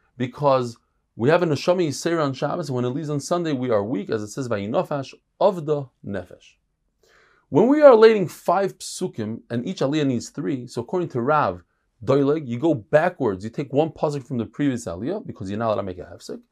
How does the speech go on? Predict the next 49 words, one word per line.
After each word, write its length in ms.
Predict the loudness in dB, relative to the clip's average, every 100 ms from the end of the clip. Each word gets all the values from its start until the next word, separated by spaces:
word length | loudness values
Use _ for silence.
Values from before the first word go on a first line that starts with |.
| _ _ _ -4
Unless 380 | 0 4 4 2
you're 100 | -8
teaching 480 | -10 -12 -8 -8 -8
children, 520 | -8 -8 -6 -8 -6
then 140 | -6
you're 100 | -2
allowed 140 | -2 -2
to 120 | -4
cut 280 | -8 -4 -4
a 20 |
pasuk 280 | -4 -6 -8
in 140 | -12
half. 200 | -14 -16 _ _ _ -6
According 360 | 0 2 2
to 60 | -4
Shmuel, 500 | -6 -4 -2 -4 -8 _ _ _
since 260 | -10 -8 -6
it's 140 | -6
very 240 | 2 2 4
necessary, 840 | 2 2 0 -2 -2 -2 -2 -6 -16 _ _ _ _
so 140 | -6 0
that 160 | 0
there's 160 | 0 -2
no 200 | 0 2
mistakes 640 | 0 -4 -2 -2 -2 -12 _ _
from 140 | -4
the 60 | -4
people 260 | -2 -2
coming 420 | -2 -2 -2 -2 -2
in, 320 | -2 -2 -4 -10 _ -4
or 100 | -2
the 80 | -2
people 300 | -4 -2 0
leaving, 340 | 0 -2 0
they'll 220 | 0 -2 -8
get 140 | -12
confused, 360 | -10 -10 -8 -6
they'll 80 | -4
think 200 | -4 -2
that 80 | -2
we 120 | -2
do 180 | 0 0
an 100 | 0
aliyah 280 | -4 -4
with 140 | -6 -8
two 120 | -12
psukim, 460 | -6 -4 -4 -6 -8 _ _
so 180 | -8 -4
it's 180 | -4